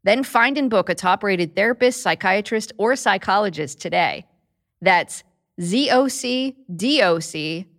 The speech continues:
dot com slash stronger. Zocdoc dot com slash stronger. On today's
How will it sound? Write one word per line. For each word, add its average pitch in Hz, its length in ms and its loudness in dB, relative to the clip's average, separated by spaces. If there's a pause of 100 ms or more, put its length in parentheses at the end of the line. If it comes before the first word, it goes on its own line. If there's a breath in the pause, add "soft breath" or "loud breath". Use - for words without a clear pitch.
dot 190 240 2
com 233 340 4
slash 196 380 0
stronger. 185 600 -2 (460)
Zocdoc 208 760 2
dot 240 280 2
com 170 500 2
slash 160 440 -4
stronger. 156 580 -4 (1300)
On 190 200 4
today's 226 540 4